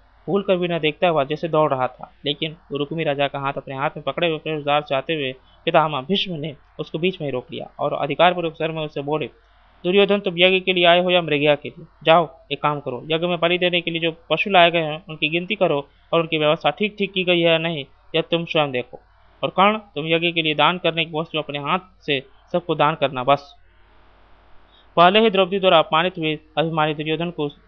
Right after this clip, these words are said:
उनका बताया हुआ क्षुद्र कार्य किंचित भी अच्छा नहीं लगा। सावन में जैसे चारों ओर घटाओं का जाल निरभ्र आकाश पर छा जाता है, वैसे ही सिकुड़नों का जाल उसके संकुचित भाल पर घिर गया।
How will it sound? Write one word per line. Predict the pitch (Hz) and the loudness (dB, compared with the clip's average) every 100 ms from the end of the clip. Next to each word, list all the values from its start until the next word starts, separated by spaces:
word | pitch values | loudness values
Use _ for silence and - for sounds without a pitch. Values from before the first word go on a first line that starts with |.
| _ _ - | _ _ -14
उनका | 156 151 | -2 0
बताया | 143 147 185 180 | 2 4 4 4
हुआ | 151 147 | 2 0
क्षुद्र | - _ - 190 202 | -4 _ -10 -4 2
कार्य | - 170 | 4 4
किंचित | - 180 180 190 | 2 -4 -2 -2
भी | 170 | -2
अच्छा | 160 170 | -2 -2
नहीं | 143 127 | -4 -6
लगा। | 123 - - _ _ - | -10 -14 -20 _ _ -6
सावन | 151 151 | -4 -4
में | 147 | -6
जैसे | 139 143 147 | -6 -6 -2
चारों | 143 143 139 | 0 0 -2
ओर | 131 | -4
घटाओं | 139 139 151 | 0 0 2
का | 151 123 - _ _ _ - 143 | 0 -2 -4 _ _ _ -20 -2
जाल | 151 151 | 2 2
निरभ्र | 156 - 143 170 190 180 | -2 -6 0 0 2 0
आकाश | 147 151 151 | 2 0 0
पर | 151 | -6
छा | - 143 | -2 0
जाता | 135 - 135 | 0 0 0
है, | 139 | 0
वैसे | 160 196 | 0 -2
ही | 180 135 - _ _ _ - | -4 -4 -8 _ _ _ -14
सिकुड़नों | 165 160 151 | -6 -6 -6
का | 151 135 | -6 -2
जाल | 135 135 | 0 -2
उसके | 135 139 | -4 -12
संकुचित | 139 139 - 160 | -12 -10 -8 -10
भाल | 131 151 | -2 -2
पर | 160 135 | -2 -6
घिर | 135 127 | -6 -8
गया। | 120 | -10